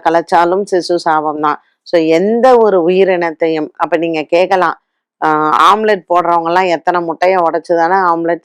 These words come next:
சாப்பிடுறாங்க அப்படின்ட்டுன்னு, அதுவும் சிசுவினுடைய அந்த பாவம் தான். So, இது என்ன ஆகும்னு கேட்டேன்னா,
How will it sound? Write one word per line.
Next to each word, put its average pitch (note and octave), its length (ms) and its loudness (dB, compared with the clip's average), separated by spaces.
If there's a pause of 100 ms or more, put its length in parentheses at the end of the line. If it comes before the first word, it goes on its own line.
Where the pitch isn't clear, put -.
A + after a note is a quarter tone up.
சாப்பிடுறாங்க D#3 580 -4
அப்படின்ட்டுன்னு, D3 520 -8 (400)
அதுவும் E3 540 -2 (540)
சிசுவினுடைய F3+ 760 -2
அந்த D#3 280 -6
பாவம் D#3 520 -4
தான். D#3+ 300 -4 (260)
So, G3 140 2
இது F#3 140 4
என்ன A3 360 4
ஆகும்னு G3+ 300 -2 (100)
கேட்டேன்னா, E3 560 -2